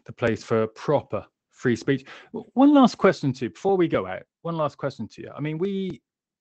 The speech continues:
a lot of the stuff that we discuss and a lot of the, and nice list of, uh, influences there, by the way. I, I concur with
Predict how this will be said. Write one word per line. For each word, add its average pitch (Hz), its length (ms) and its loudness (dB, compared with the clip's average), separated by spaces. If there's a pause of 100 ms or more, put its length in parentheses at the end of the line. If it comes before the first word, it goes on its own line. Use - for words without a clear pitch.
(200)
a 151 60 -8
lot 175 220 0
of 160 140 -6
the 147 100 -6
stuff - 380 -2
that 127 100 -4
we 131 180 -6
discuss - 760 -10
and 123 120 -4
a 117 60 -4
lot 139 260 0
of 123 180 -6
the, 131 240 -2
and 123 280 -2 (120)
nice 151 400 -2
list 151 360 -4
of, 123 260 -4
uh, 120 140 -2
influences 117 680 -6 (140)
there, 95 200 -10
by 92 220 -8
the 90 100 -14
way. 92 220 -8
I, 120 300 -2
I 117 60 -2
concur 123 400 -2
with 113 240 -4